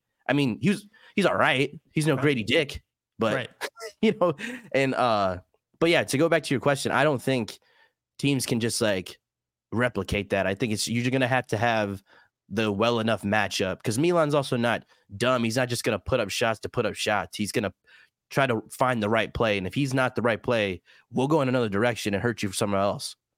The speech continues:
Speaker 2: Right. And I, yeah, I think this is the first ops team where it's kinda like a pick your poison.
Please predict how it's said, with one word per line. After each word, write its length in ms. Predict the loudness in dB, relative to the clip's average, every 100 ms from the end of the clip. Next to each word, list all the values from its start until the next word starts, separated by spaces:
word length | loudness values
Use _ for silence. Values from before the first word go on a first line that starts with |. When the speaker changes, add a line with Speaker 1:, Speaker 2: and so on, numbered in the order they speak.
| _ _ -10
Speaker 2:
Right. 220 | -8 -8 -6
And 120 | -4
I, 120 | -4 -2
yeah, 180 | -4 -2
I 100 | -4
think 220 | -2 -4
this 260 | -2 -4 -2
is 140 | -4
the 100 | -4
first 400 | -4 -4 -4 -4 -4
ops 280 | -4 -4 -8
team 380 | -4 -2 -2 -2
where 120 | -4
it's 80 | -4
kinda 200 | -4 -2
like 140 | -4
a 60 | -4
pick 240 | -6 -6
your 80 | -6
poison. 500 | -4 -4 -4 -8